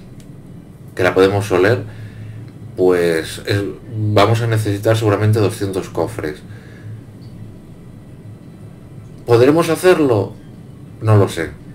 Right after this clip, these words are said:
Si lo podemos hacer, evidentemente tra-, lo traeremos las cinco tiradas y todo eso. Pero vamos a intentarlo.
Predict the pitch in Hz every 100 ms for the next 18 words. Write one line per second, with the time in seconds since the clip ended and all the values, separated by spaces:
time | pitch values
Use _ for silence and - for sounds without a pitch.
0 | - - - 120 110 104 107 123 123 113
1 | 127 147 95 87 87 92 95 104 113 139
2 | 110 90 85 80 78 85 82 82 92 117
3 | 117 98 85 85 - 92 - 98 95 110
4 | 147 - - - - - 104 98 92 82
5 | 76 78 - - - - - - - 87
6 | 104 123 - - - - - - - -
7 | - - - - - - - 101 101 120
8 | 117 113 92 82 80 78 76